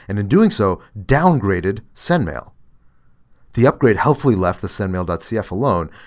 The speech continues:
even though it was now the wrong version. It so happens that SendMail five, at least the version that Sun shipped, which had some tweaks, could deal with the SendMail eight, sendmail dot C F as most of the rules at that point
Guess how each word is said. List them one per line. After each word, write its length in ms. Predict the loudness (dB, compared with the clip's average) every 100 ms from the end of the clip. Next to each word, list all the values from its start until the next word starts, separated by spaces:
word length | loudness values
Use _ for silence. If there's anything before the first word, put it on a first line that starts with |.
| -6
even 200 | -2 0
though 160 | 0 0
it 60 |
was 160 | 0 -4
now 260 | -2 -2 -2
the 120 | -4
wrong 280 | -4 -6 -2
version. 480 | 0 -2 -4 -16 -20 _ -20 _ _ _ _ _ _ _ -4
It 100 | 2
so 200 | 4 4
happens 340 | 2 0 0
that 140 | -2
SendMail 380 | -2 0 0 -2
five, 520 | -2 0 2 0 -8 -16 -20 -20 -10
at 60 | -4
least 180 | -2 -2
the 60 |
version 340 | 0 2 2 0
that 100 | -4
Sun 240 | 0 0
shipped, 320 | 0 -4 -8 -14 -20 _
which 160 | -4 -2
had 140 | -2
some 140 | -4 -8
tweaks, 400 | -2 -2 -2 -10 -20 -18 -4
could 180 | -2
deal 300 | 2 6 6
with 100 | 6
the 60 | 2
SendMail 520 | 0 0 2 2 0
eight, 200 | -2 -4
sendmail 420 | -4 -6 -4 -4
dot 160 | -4 -6
C 180 | -2 2
F 180 | 2 0
as 160 | -4
most 220 | -2 -2
of 60 | -2
the 80 | -4
rules 320 | -2 -2 -2
at 60 | -6
that 180 | -10
point 240 | -10 -12